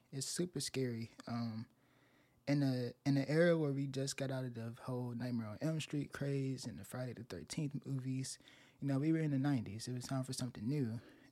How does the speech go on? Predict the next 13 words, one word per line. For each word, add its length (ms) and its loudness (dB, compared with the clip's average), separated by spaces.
And 520 -4
what 320 -2
better 240 0
way 400 2
f-, 120 -18
to 180 0
just 220 -4
get 120 0
into 280 0
a 100 -4
new, 420 2
a 60 4
new 220 4